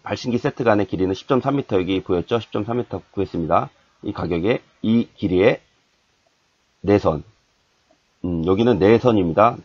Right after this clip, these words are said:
감지기와 발신기 세트 간의 마지막 이 선, 선의 수는 네 가닥입니다. 그래서 네 가닥을 곱해주시면 사십일점이 미터가 돼서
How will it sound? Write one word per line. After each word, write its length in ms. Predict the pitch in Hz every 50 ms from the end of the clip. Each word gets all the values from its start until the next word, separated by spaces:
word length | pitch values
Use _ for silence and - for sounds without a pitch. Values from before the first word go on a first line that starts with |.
| - _ _ -
감지기와 460 | - 101 104 98 113 110 101 117 117
발신기 320 | - - 95 - - 107 113
세트 240 | 113 127 - - 107
간의 180 | 104 98 101
마지막 420 | 87 87 85 82 90 92 101 101 - _ _ _ -
이 340 | - 95 92 90 87 82 - _ _ _ _ _ _ _ _ _ _ _ _
선, 200 | - 131 131 127 -
선의 280 | - - 135 135 131 127
수는 400 | 127 131 113 101 110 131 - - _ _ _ _ _ _ _
네 180 | - 85 95 98
가닥입니다. 520 | 92 80 101 90 82 80 76 76 76 80 78
그래서 420 | 76 76 71 82 95 110 127 139 _ _ _ _ _ _
네 160 | - - 85 87
가닥을 280 | 87 95 85 101 98 -
곱해주시면 600 | - - - 92 82 78 82 85 98 123 143 - _ _ _ _ _ _ _ _
사십일점이 720 | - 120 120 117 139 120 104 90 - - 104 95 87 98
미터가 320 | 107 104 - 104 95 95
돼서 420 | 80 82 78 - 101 113 104 85